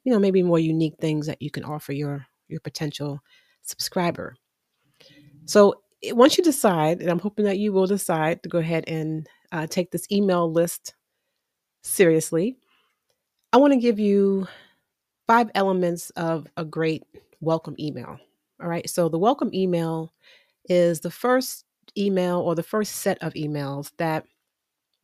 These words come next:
your new subscriber will receive once they decide to get onto your fantastic, fabulous list that is going to offer them something amazing.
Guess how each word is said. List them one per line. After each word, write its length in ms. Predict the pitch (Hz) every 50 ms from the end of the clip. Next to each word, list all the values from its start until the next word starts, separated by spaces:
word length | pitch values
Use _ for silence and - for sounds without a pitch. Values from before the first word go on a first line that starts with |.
| - -
your 120 | - 185 185
new 120 | 214 233
subscriber 520 | 226 - 220 - - - 190 185 175 175
will 220 | 170 165 160 156 - _ _ _ _ _ _ _
receive 560 | 175 185 180 - - 170 151 147 143 147 - - _ _ _ _ _ _ _ _
once 280 | 170 175 180 180 -
they 300 | - - 165 156 156 160
decide 460 | 160 170 - - 170 151 156 156 147
to 100 | - 165
get 200 | 151 160 151 -
onto 300 | 151 151 147 143 - 170
your 240 | 156 147 147 147 143 - _ _ _
fantastic, 880 | - 165 160 156 - - - 185 170 - - 165 156 - - - - _ _ _ _ _ _ _
fabulous 480 | 185 175 165 160 156 156 151 147 -
list 460 | - 156 151 147 - - - - - _ _ _ _ _ _ _ _ _ _ _ _ -
that 120 | 170 165
is 100 | 160 156
going 220 | - 156 156 151
to 60 | 143 -
offer 240 | 151 156 - -
them 120 | 151 147 139
something 380 | 139 - 143 139 - 147 139
amazing. 380 | 147 175 208 214 202 - - -